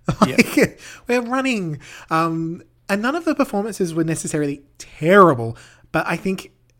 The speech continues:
Speaker 1: the script issues led to no one having any idea what was happening.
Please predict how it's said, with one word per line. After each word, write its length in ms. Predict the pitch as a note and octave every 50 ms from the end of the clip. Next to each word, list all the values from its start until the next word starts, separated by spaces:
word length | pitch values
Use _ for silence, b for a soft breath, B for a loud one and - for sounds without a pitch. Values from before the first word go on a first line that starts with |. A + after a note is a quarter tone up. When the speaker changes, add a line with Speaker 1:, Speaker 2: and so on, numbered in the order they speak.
| _ _ -
Speaker 1:
the 140 | E3+ D#3
script 540 | D3+ - - - - - E3+ F3 A#3 B3 -
issues 380 | - F3+ D#3+ - - E3+ D3+ C#3
led 160 | D3 D3+ D3
to 120 | - - D3+
no 200 | C#3+ C#3+ C#3+ D3
one 100 | E3 D#3+
having 220 | D3 D3 C3+ C#3 C#3
any 160 | C#3 C#3 C#3+
idea 400 | C3 C3 C3 A#2+ C3 A#2+ A#2+ B2+
what 120 | C3 B2+ -
was 100 | C3+ B2
happening. 380 | B2 A#2 C3+ C#3 F3+ A#3+ B3+